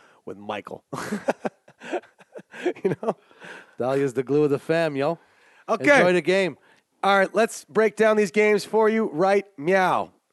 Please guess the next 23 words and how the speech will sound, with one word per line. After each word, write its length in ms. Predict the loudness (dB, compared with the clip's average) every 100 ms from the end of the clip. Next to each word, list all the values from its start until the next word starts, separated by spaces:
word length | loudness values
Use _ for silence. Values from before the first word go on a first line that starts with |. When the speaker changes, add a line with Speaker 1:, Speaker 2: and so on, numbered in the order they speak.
| _
Speaker 1:
Uh, 380 | -14 -6 -4 -4 -2
we're 80 |
not 160 | -2 -2
playing 180 | -4 -6
the 60 |
meow 240 | -4 -4 -2
game, 240 | -2 -2
although 240 | 0 0 -2
that 160 | -4
is 100 | -8
a 20 |
great 220 | -8 -8 -8
movie. 320 | -10 -10 -14 _ _ -20 _ _ _ _ _ _
Meow. 140 | -16 -14
Speaker 2:
The 60 |
sequel 360 | -8 -6 -2 -2
was 140 | -2
kinda 200 | -4 -6 -4
weak. 280 | -4 -6
Speaker 1:
Of 80 | -10
course 260 | -12 -12 -12
it 80 | -16
was. 320 | -18 -20 -20